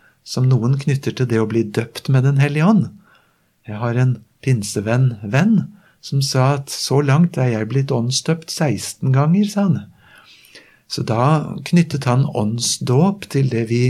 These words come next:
ellers ville si at han ble fylt med Den hellige ånd på en særskilt måte ved spesielle anledninger. Så det er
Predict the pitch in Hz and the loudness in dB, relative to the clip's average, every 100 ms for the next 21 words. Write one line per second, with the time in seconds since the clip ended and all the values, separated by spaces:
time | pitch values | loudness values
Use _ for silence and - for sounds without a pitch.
0 | 127 - 104 101 131 135 123 127 110 107 | 0 -4 -6 -4 -2 0 -2 -2 -4 -6
1 | 110 123 127 127 - _ _ _ _ - | -4 -2 -2 -4 -16 _ _ _ _ -6
2 | 117 - 113 147 - 160 156 151 143 127 | -6 -2 -2 -2 -4 -2 2 2 2 2
3 | 123 156 165 127 139 117 - 107 - 135 | 2 2 0 -4 -2 -2 -2 -6 0 0
4 | 104 - - 135 120 113 - 120 104 113 | 0 -4 -6 -4 -4 -6 -4 -4 -2 -2
5 | 117 101 117 165 190 - - - - - | -2 -2 0 0 0 -8 -20 -20 -20 -20
6 | _ - 131 131 131 143 | _ -4 2 2 2 0